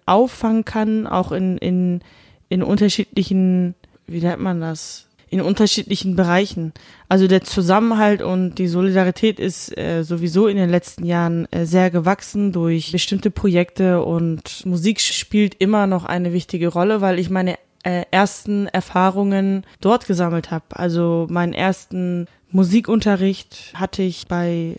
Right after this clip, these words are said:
Musikschule Juri Müller. Das ist die Musikschule am Vogelhüttendeich. Und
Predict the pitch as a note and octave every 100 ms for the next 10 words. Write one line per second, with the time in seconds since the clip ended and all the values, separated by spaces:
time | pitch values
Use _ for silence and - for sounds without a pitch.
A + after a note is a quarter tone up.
0 | G3+ F3+ F#3 F#3+ - - F#3+ F#3+ F3+ F3
1 | F3 F3+ A3 A3+ A3+ A#3 - E3+ F3+ E3
2 | - F3 E3+ E3+ F3 F#3 - G3 F#3 F3+
3 | F3+ - E3 E3 - F3 F3 G#3 - G#3+
4 | G#3 G3+ G3+ - - _ _ - - -
5 | _ _ G3 F#3 F3+ F3 F3 E3+ E3+ -
6 | -